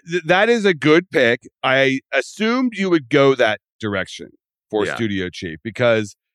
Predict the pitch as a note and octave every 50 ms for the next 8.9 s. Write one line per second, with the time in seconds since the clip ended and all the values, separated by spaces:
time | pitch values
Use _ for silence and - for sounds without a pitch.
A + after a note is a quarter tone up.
0 | _ - - G#3 A#3 A3 - B3+ B3+ B3 A3+ G#3 D#3 F3+ G3 E3+ - - - D#3+
1 | D#3 - - F3+ F3 D#3+ D#3+ D#3 D3+ C3+ C3 B2+ B2 B2+ B2+ B2+ A#2+ C3 B2+ B2
2 | A2+ A#2+ A#2+ A#2 A2+ A2+ A2+ A2 A2 G#2+ - - A2+ A2 A2 A2 A2 A#2+ A#2 A#2+
3 | C#3 C#3+ C#3+ - - C#3+ C3 - C#3+ C#3 - D3+ D3 D3 C3+ D3 C#3+ C#3+ A2+ C#3+
4 | C#3+ D3 D3 D#3 D#3 _ _ _ _ _ _ _ - B2+ B2 A#2+ A#2 A2 G#2+ G#2+
5 | G2 - - B2+ A#2 A2+ A2+ G#2+ F#2+ - A2 G2+ F#2 _ - G2 F#2 F2 D#2+ _
6 | _ _ _ _ G2+ G#2 G2+ G#2+ A2 A#2 C3 D3 D3+ - _ _ _ _ _ _
7 | - A#2+ A#2 A#2+ A#2+ A2 C3 - - E3 D#3+ F#3 G#3 - - E3 D3+ C#3 C3 A#2+
8 | - B2+ B2 A#2 A2+ A2+ G#2+ _ _ - A#2 A#2+ C3 D3 F3 - - D3